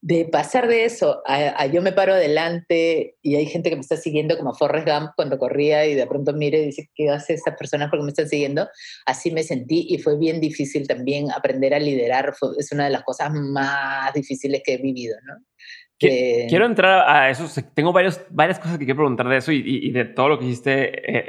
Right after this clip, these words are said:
Speaker 2: en Bola Roja y, y después. Pero antes quiero entender, o sea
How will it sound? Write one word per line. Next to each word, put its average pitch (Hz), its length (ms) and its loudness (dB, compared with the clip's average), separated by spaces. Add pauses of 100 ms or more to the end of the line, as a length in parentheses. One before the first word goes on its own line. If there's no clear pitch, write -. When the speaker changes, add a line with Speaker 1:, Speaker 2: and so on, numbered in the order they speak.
Speaker 2:
en 113 80 -2
Bola 123 160 2
Roja 123 440 2
y, 117 280 -4
y - 80 -2
después. 113 640 -4 (340)
Pero 190 400 4 (300)
antes 151 500 2
quiero 143 200 0
entender, 135 640 -2
o - 80 -20
sea - 260 2